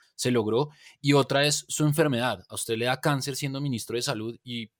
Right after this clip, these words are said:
creo que en alguna declaración usted dijo en un, en una de sus, eh, tantas, eh, sesiones de quimioterapia,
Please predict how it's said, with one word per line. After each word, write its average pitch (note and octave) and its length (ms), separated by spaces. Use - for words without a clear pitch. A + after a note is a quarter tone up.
creo B2 200
que D3 100
en C#3+ 80
alguna A#2 360
declaración B2+ 640
usted A2+ 240
dijo A#2+ 460
en G#2+ 220
un, A2+ 400
en G#2+ 160
una A2+ 140
de B2+ 60
sus, - 480
eh, G#2 220
tantas, A2 560
eh, A#2+ 240
sesiones G#2+ 440
de A2 80
quimioterapia, A2 680